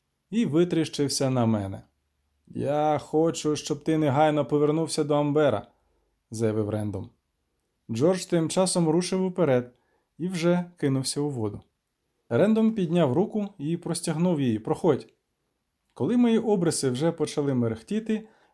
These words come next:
я почув крик Джорджа: «Зупиніться, зачекайте, я мушу піти з...» Я простягнув руку і схопив Біла за плече. «Не можу лишити тебе з цим божевільним, ходімо», вигукнув я і стиснув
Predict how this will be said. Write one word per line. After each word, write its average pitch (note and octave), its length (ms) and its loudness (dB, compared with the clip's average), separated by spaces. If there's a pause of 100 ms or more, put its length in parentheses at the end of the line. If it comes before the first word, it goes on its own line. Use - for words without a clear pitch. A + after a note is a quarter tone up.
я F#3 280 0
почув G3 560 -2
крик D#3 300 -2
Джорджа: C3 480 2 (440)
«Зупиніться, B3+ 960 0
зачекайте, B3 840 0
я A#3 160 0
мушу B3 340 -2
піти B3+ 360 0
з...» A3 200 -4 (240)
Я F3+ 280 -2
простягнув C#3+ 640 -2
руку A3 300 0
і F#3 40 -2
схопив D#3 480 -2
Біла C3+ 340 0
за C3+ 140 -2
плече. C3 420 -6 (560)
«Не B2 120 -2
можу F#3 260 4
лишити D3+ 380 0
тебе C3+ 260 -2
з C3+ 100 -4
цим B2 180 -2
божевільним, C3 540 0
ходімо», C#3+ 440 -2 (360)
вигукнув A#2 540 -2
я G3 320 -2 (440)
і G3+ 180 -2
стиснув A3+ 560 0